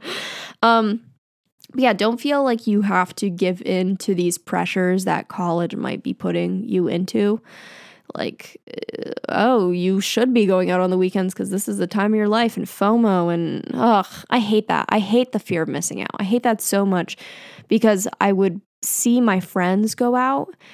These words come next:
and then I knew that they were having fun, and so then I'm like,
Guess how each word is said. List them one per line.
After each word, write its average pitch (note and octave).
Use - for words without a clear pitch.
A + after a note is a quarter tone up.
and G3
then F#3+
I G3
knew G3+
that G#3+
they G3+
were G3
having F#3
fun, F3+
and G3
so F#3+
then F#3
I'm F#3
like, F#3